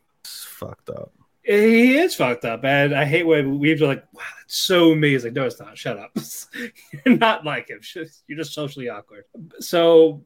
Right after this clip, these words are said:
Speaker 2: because of this, though, he offers to help her. It's like, "If you're with me, if you give me what I want, I'm not gonna have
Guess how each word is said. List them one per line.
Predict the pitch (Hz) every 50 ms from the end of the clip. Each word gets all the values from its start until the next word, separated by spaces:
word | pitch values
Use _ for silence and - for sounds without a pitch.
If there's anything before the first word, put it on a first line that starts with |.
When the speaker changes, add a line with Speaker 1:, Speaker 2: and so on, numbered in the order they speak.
| _ -
Speaker 2:
because | - 170 165 147 - - 202 247 302 311 320 254 247
of | 202 165
this, | 151 147 135 131 117 -
though, | - 156 139 135 135 131
he | 147 165 170 160
offers | 156 151 151 147 147 143 147 139 135 131 127 -
to | - - 123 117
help | 117 165 180 190 165 - -
her. | 120 101 101 107 110 _ _ _ _ _ _ _ _
It's | _ - -
like, | 127 123 123 123 123
"If | 131 127 120 -
you're | 131 123
with | 123 120 -
me, | 175 190 202 190 170
if | 156
you | 147 143 143 139
give | 147 139 135
me | 139 135 127
what | 127 131 123
I | 123 120
want, | 120 127 156 180 180 170 151 143 143 143 143 - _ _ _ _
I'm | 127 127 127 127
not | 127 120 120 117 -
gonna | - 127 120 120 117 117 117 113 113 113 - -
have | 123 117 117